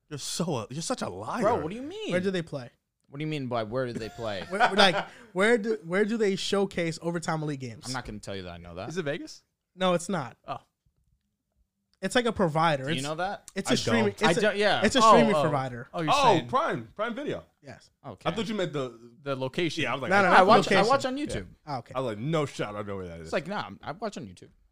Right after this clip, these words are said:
Speaker 1: Thank God.
Speaker 2: Li-, listen, bro, was I gonna go into draft day not watching any film
Speaker 1: No, it's
Speaker 2: on
Speaker 1: for
Speaker 2: them?
Speaker 1: sure
Speaker 2: Of
Speaker 1: on Prime
Speaker 2: course.
Speaker 1: Video, though. Funny enough.
Speaker 2: That's lit.
Speaker 1: Yeah, it's actually fire. It's on
Speaker 4: Uh,
Speaker 1: Prime Video.
Speaker 2: No,
Speaker 4: A D?
Speaker 2: listen, if Amen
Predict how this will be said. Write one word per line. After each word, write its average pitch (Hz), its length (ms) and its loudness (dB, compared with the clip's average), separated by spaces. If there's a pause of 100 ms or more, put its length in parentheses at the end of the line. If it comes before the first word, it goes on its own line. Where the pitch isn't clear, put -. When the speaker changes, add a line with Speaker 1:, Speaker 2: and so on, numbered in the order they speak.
Speaker 1:
Thank 98 140 -14
God. 92 300 -8 (540)
Speaker 2:
Li-, 311 60 -10 (140)
listen, 208 180 -6
bro, 151 140 0
was 151 140 -4
I 208 100 2
gonna 220 220 0
go 151 180 0
into 170 180 -6
draft 127 360 -4
day 196 160 -2
not 143 280 2
watching 139 440 -2
any 156 200 -4
film 131 200 -4
Speaker 1:
No, 160 80 4
it's 185 100 2
Speaker 2:
on 226 60 -6
Speaker 1:
for 233 80 0
Speaker 2:
them? 269 80 -2
Speaker 1:
sure 214 160 0
Speaker 2:
Of - 80 0
Speaker 1:
on 320 40 -2
Prime 233 160 2
Speaker 2:
course. 117 100 -6
Speaker 1:
Video, 147 180 -4
though. 90 140 -8
Funny 139 260 -10
enough. 135 340 -10
Speaker 2:
That's - 200 -12
lit. 127 200 -6 (220)
Speaker 1:
Yeah, 92 80 -10 (340)
it's - 140 -20
actually 165 240 -8
fire. 90 380 -10
It's 80 120 -14
on 135 60 -4
Speaker 4:
Uh, 131 160 -4
Speaker 1:
Prime 85 140 -10
Video. 160 120 -4
Speaker 2:
No, 247 100 6
Speaker 4:
A 220 40 8
D? 196 60 0
Speaker 2:
listen, 208 280 2
if 151 220 -6
Amen 185 420 4